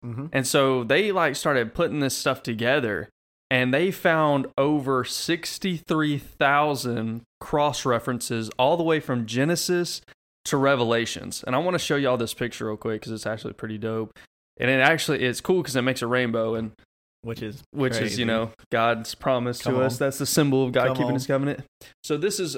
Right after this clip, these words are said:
Speaker 2: I don't know if you can see it, Sawyer.
Speaker 1: Oh, yeah.
Speaker 2: So basically you have all these lines that are jumping around from front to back, back to front or whatever.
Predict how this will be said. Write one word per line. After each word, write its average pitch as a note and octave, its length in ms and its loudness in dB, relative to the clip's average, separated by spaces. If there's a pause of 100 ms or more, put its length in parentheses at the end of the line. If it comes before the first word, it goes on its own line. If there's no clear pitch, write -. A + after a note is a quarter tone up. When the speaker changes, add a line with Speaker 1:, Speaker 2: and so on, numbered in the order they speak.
(140)
Speaker 2:
I C3 60 0
don't B2+ 100 0
know C3 60 -2
if B2 100 -4
you B2+ 60 -6
can B2 60 -6
see B2+ 160 -4
it, A#2+ 80 -2
Sawyer. B2+ 340 -2
Speaker 1:
Oh, A#2+ 100 -6
yeah. C3+ 180 -10 (360)
Speaker 2:
So D3+ 340 0
basically E3 580 -2
you D#3 100 -2
have D3 140 0
all C#3+ 100 0
these B2+ 220 -4
lines B2 360 -2
that A#2 100 -2
are A2+ 80 -2
jumping B2 340 -4
around A#2 480 -2
from A#2 240 -4 (320)
front D#3+ 180 0
to D3 60 0
back, B2+ 300 2
back A#2+ 180 -2
to B2 60 -8
front A#2+ 240 -2
or A#2 40 -4
whatever. A2+ 380 -2